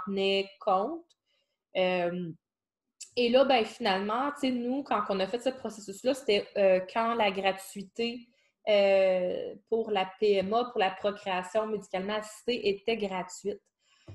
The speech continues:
euh, au Québec. Donc, j'ai pu bénéficier de, de, de tous les traitements,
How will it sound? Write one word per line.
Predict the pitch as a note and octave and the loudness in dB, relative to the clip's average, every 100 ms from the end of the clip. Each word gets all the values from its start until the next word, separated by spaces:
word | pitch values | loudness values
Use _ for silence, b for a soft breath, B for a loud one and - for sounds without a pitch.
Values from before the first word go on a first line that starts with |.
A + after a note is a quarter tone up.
| B - | B -8
euh, | F#2 F2 D2 - | -4 -4 -4 -4
au | G3+ | -6
Québec. | G3 G3 F3+ G#3 A3+ | -4 -4 -2 -4 -2
Donc, | G3+ G3 F#3+ | -2 -2 -2
j'ai | F#3+ F#3+ _ | -6 -8 _
pu | B3+ C4+ | -4 -2
bénéficier | A3 G3 F#3 - - - A3 A3 | -2 -6 -8 -14 -16 -4 -4 -2
de, | F#3 F3+ F3+ E3 | -2 0 0 -2
de, | F3 E3 - | 0 -2 -2
de | F3 | -6
tous | F3 - C#4+ | -6 0 0
les | G#3 | 0
traitements, | - F#3+ F3 - F#3+ G3 G3+ G#3 | -2 -6 -6 -4 -2 0 0 -2